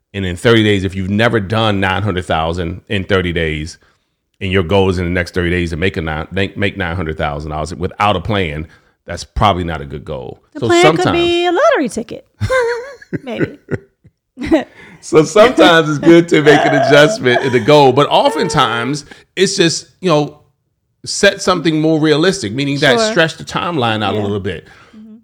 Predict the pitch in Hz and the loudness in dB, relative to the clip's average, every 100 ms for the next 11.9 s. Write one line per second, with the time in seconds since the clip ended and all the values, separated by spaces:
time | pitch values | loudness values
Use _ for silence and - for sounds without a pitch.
0 | _ _ - 156 160 151 - 160 143 147 | _ _ -2 0 2 0 2 0 0 0
1 | 151 190 170 135 165 165 147 151 120 113 | 2 2 2 4 2 0 -2 -2 -4 0
2 | 202 143 120 135 127 123 131 107 117 123 | 2 0 0 0 0 2 0 4 2 2
3 | 127 185 127 113 156 165 139 143 131 120 | 2 4 4 0 2 2 0 -2 -2 -2
4 | 160 196 - 110 104 117 127 135 127 127 | 0 -2 0 -2 -2 -4 -2 -2 -4 -2
5 | 131 120 117 160 147 117 120 110 113 117 | -2 -2 -4 -2 -2 -2 -2 -2 -2 -4
6 | 113 110 113 123 120 104 104 135 - 104 | -4 -4 -4 -4 -4 -4 -2 -2 -4 -4
7 | 107 95 - 185 147 - - - - - | -4 -6 -2 0 0 -4 -16 -20 -20 -20
8 | - 160 131 165 185 147 165 160 - - | -8 -4 0 0 0 2 4 4 0 -2
9 | 131 160 - 151 165 165 156 - 143 120 | 0 0 0 2 2 0 -2 2 0 4
10 | 120 131 131 120 101 110 82 52 107 117 | 4 4 4 -4 -2 -2 -2 -8 -6 -2
11 | 110 131 151 92 104 90 85 82 98 | 0 0 0 0 -2 0 -2 -6 -12